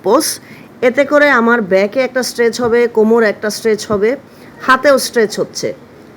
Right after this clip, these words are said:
আবার আমার থাইয়েও কিন্তু স্ট্রেচ হচ্ছে এই চাইল্ড পোজ দিয়ে। Now moving on, আমরা ক্যাট ক্যামেলে চলে আসলাম।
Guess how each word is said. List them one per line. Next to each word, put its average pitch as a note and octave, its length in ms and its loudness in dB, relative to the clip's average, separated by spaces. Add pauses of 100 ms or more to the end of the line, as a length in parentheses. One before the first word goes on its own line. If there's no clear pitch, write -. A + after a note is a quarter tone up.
(160)
আবার G#3+ 280 2 (160)
আমার G3 300 -2
থাইয়েও A#3 380 4
কিন্তু C4 360 -2
স্ট্রেচ G#3+ 460 -2
হচ্ছে D#3 400 -6
এই A#3 220 4
চাইল্ড F3+ 400 0 (100)
পোজ E3 360 -4
দিয়ে। F3 240 0 (1040)
Now G#3 160 4 (100)
moving D4+ 260 0 (140)
on, D4 180 -2 (160)
আমরা G#3 440 0 (800)
ক্যাট C4 300 -2
ক্যামেলে A3 400 4
চলে G3+ 260 2
আসলাম। F3+ 440 -4